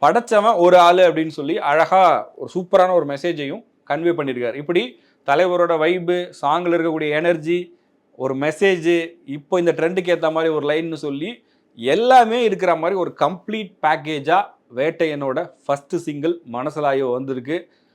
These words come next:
படத்துக்கு ஏற்கனவே ஏகப்பட்ட எதிர்பார்ப்பு இருக்கு. ஏன்னா இந்த படத்தோட டைரக்டர்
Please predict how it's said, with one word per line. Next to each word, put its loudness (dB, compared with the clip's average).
படத்துக்கு -2
ஏற்கனவே -4
ஏகப்பட்ட 0
எதிர்பார்ப்பு 0
இருக்கு. -6
ஏன்னா -6
இந்த -4
படத்தோட 0
டைரக்டர் -2